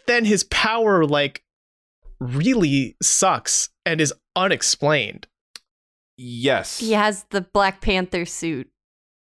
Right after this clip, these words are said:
Speaker 3: question mark.
Speaker 1: Yeah, it's like
Speaker 3: And
Speaker 1: a
Speaker 3: also Tongfa's
Speaker 1: Yeah, it's, it's like
Speaker 3: question
Speaker 1: a,
Speaker 3: mark.
Speaker 1: a Black Panther wicker basket suit that I'm not really sure if it,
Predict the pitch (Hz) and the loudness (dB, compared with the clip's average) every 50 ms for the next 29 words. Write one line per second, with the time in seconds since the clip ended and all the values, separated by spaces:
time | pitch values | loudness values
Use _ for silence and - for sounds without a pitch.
0 | _ _ _ _ _ - - - 156 170 - - - 156 160 151 151 147 143 - | _ _ _ _ _ -20 -10 -8 -8 -8 -8 -10 -12 -12 -10 -10 -10 -10 -10 -12
1 | - - - - - 185 196 277 294 302 269 - 220 220 - 254 - - - 175 | -14 -16 -12 -6 -4 -4 0 0 0 0 0 0 0 0 0 0 0 2 2 2
2 | 175 180 - - 208 185 175 - - 190 175 165 165 160 160 - 180 147 131 135 | 2 2 2 0 0 0 0 0 0 2 2 2 2 -2 -4 -4 -4 -4 -4 -4
3 | - - - - - _ _ _ - 220 240 - - 202 208 202 147 202 - 240 | -8 -10 -10 -12 -12 _ _ _ -2 0 0 0 2 2 2 2 0 0 2 2
4 | 226 - 147 147 139 - - - - _ - 165 143 - 156 175 196 240 - - | 0 0 0 -4 -2 -2 -4 -4 -8 _ -4 -4 -2 0 0 0 0 0 -4 -2
5 | - 226 208 208 220 202 170 139 147 156 - 180 170 139 143 143 147 151 - - | -2 0 0 2 2 2 4 4 2 0 0 0 0 0 0 0 0 -2 -2 -2
6 | - - - - - 143 127 127 139 _ _ _ _ _ _ _ _ _ _ _ | -2 -2 0 0 0 0 -2 -2 -4 _ _ _ _ _ _ _ _ _ _ _
7 | - - 147 165 156 151 - - - 170 165 170 170 202 262 330 240 185 156 175 | -8 -4 0 0 0 0 -2 -4 -4 -2 0 2 2 2 2 2 2 0 -2 -2
8 | 226 262 254 240 208 - - - - 175 185 202 220 202 - 190 | -2 0 0 0 0 0 0 0 2 2 2 2 0 0 0 -4